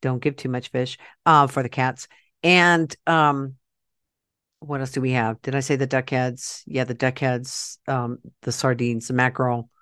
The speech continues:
Um, if you can find brains, we used to get pork brains. That was another thing. And then we had the, this fabulous supplement was called Brain Food. And they've just, like,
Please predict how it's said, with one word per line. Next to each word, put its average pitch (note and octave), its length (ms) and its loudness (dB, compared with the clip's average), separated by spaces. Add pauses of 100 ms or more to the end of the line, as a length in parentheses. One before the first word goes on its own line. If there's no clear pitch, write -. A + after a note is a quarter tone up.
(800)
Um, B2+ 480 2
if C#3 180 -4
you E3+ 120 0
can D3 160 0
find F#3+ 760 6 (720)
brains, D#3+ 460 4
we F3 100 0
used G3 160 -2
to - 60 -14
get - 220 -4
pork - 280 -4
brains. C3 280 -2
That D4 80 2
was G4+ 120 4
another F3 460 4
thing. A2+ 320 -4
And D3+ 100 2
then A#3 140 6
we C4+ 120 2
had A#3+ 220 2
the, G3+ 140 2 (200)
this F3 280 2
fabulous G3+ 560 2
supplement D#3+ 460 -2
was C3 100 -12
called C#3 260 -6
Brain C3+ 300 2
Food. B2+ 180 -2
And B2 100 2
they've D#3+ 140 4
just, A3 240 2
like, A#3 320 -2